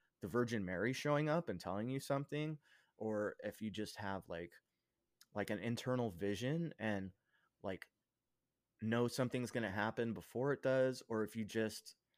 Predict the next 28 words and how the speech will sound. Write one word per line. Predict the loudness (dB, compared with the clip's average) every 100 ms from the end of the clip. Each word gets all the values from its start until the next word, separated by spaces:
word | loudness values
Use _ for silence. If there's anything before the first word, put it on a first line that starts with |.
| _ _ _ -12
have, | -6 -2 0
like, | 0
an | -2
internal | -2 -4 0 0 2 0
mechanism | 2 0 0 -2 -2 -2 -2
that | -4
somehow | -4 0 0
switches | -2 -2 -2 -2 -2
one | 0 2
day, | 2 2
like | 0 -2
seemed | -4 -2
to | -2
have | -2
happened | -4 -4 -6
to |
me, | -6 -4 -2
where | -2
it's | -4 -6
like, | -10 -10 -4
Oh, | -2 -2 -6 _ _ _ _ _ _ _ _ _ -2
I |
really | 2 4 2 0
do | 0 2
need | 2 -2
to | -6
learn. | -6 -4 -6 2
<laughs> | 4 8 10 10 10 10 10